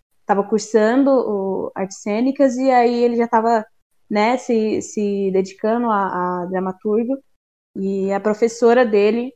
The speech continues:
escreveu ele num programa, né, de, de, de, de intercâmbio que era patrocinado por outros artistas de Hollywood.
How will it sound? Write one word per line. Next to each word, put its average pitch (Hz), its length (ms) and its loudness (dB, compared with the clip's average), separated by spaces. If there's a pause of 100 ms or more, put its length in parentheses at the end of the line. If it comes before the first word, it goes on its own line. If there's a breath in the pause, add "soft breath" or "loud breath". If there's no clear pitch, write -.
(140)
escreveu 214 400 0
ele 214 120 0
num 220 140 -4
programa, 214 520 -2
né, 220 240 -6
de, 208 240 -8
de, 196 140 -14 (100)
de, 190 360 -14 (480)
de 202 100 -12
intercâmbio 208 760 -4
que - 80 -12
era 208 100 -6
patrocinado 214 600 -10
por 208 120 -4
outros 214 320 -4
artistas 220 520 -4
de 214 100 -4
Hollywood. 208 480 -2